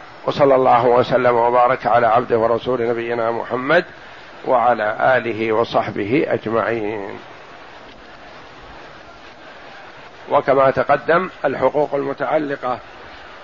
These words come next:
بالتركة وأركان الإرث وشروطه نأخذها إن شاء الله في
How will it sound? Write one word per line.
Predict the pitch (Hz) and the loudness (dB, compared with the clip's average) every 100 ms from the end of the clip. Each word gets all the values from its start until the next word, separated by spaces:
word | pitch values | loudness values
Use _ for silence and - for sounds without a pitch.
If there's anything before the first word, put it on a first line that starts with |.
| - | -10
بالتركة | 135 - 151 147 127 123 98 - - - - - - | -10 0 2 2 0 -2 -4 -10 -20 -20 -20 -16 0
وأركان | 120 123 139 - 143 143 143 | 4 6 4 4 4 6 4
الإرث | 139 139 151 131 - - - - - - - - - | 2 2 2 0 -8 -20 -20 -20 -20 -20 -20 -20 -12
وشروطه | 110 120 151 143 175 175 175 170 - - - - - - - - - | -8 -2 2 6 6 8 6 4 2 -16 -20 -20 -20 -20 -20 -20 -2
نأخذها | 135 120 139 123 120 117 | 0 4 2 4 2 2
إن | 135 | -2
شاء | 123 120 | 0 2
الله | 123 120 131 160 151 - - - - - - | 2 4 4 4 2 -12 -20 -20 -20 -20 -4
في | 117 123 127 120 | 0 2 2 -2